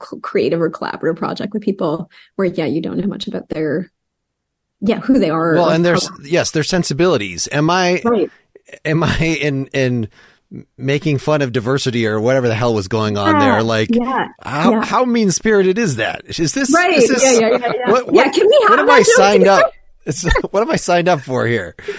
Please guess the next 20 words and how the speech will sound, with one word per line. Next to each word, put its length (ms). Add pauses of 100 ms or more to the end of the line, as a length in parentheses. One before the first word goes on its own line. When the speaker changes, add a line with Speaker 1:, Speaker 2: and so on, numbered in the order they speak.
(200)
Speaker 2:
Uh, 440
Speaker 1:
Yeah. 140 (580)
Yeah. 220 (480)
Speaker 2:
<laughs> 460
uh, 240
well, 200
clearly, 760 (280)
uh, 280 (680)
we 180
were, 180
we 200
were 160
getting 360
at, 300
Bill, 240
you 120
probably, 420
the 80
philosophy 460
lesson 500